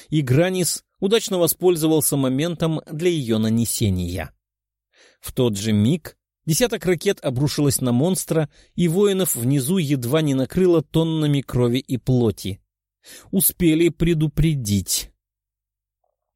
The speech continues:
«Оль, ты как?» — раздался крик Кати. Она уже едва держалась в воздухе,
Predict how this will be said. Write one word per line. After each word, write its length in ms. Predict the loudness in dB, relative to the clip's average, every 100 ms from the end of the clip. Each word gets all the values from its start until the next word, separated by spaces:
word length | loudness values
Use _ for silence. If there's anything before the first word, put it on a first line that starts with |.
| _ 0
«Оль, 260 | 4 4 0 -12 -20 _
ты 160 | -4 0
как?» — 520 | 2 2 0 -6 -14 _ _ _ _ _ _ _
раздался 520 | -4 -2 0 0 0 0
крик 360 | 0 -2 -4
Кати. 480 | -4 -4 -2 -6 -8 -10 _ _ _ -20 -8
Она 260 | -2 0 0
уже 180 | 2
едва 320 | 0 0 0 0
держалась 540 | -2 0 0 0 0
в 60 | -2
воздухе, 680 | 0 0 0 -2 -4 -6